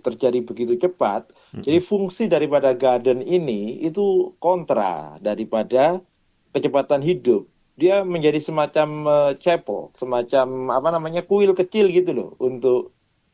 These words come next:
Speaker 2: Mhm.
Speaker 1: untuk orang-orang yang kerja di sana, kemudian kalau lunch atau kalau pagi atau kalau malam itu, jadi terinspirasi oleh, apa ya,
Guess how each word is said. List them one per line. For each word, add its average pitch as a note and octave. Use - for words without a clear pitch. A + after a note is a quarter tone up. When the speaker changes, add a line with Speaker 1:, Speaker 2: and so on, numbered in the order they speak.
Speaker 2:
Mhm. F#2+
Speaker 1:
untuk C3
orang-orang B2+
yang B2
kerja B2
di A2
sana, C#3
kemudian B2
kalau A#2+
lunch B2+
atau A#2
kalau A#2+
pagi B2
atau A#2+
kalau B2
malam B2
itu, F3
jadi E3
terinspirasi E3+
oleh, B2+
apa D#3+
ya, G#2+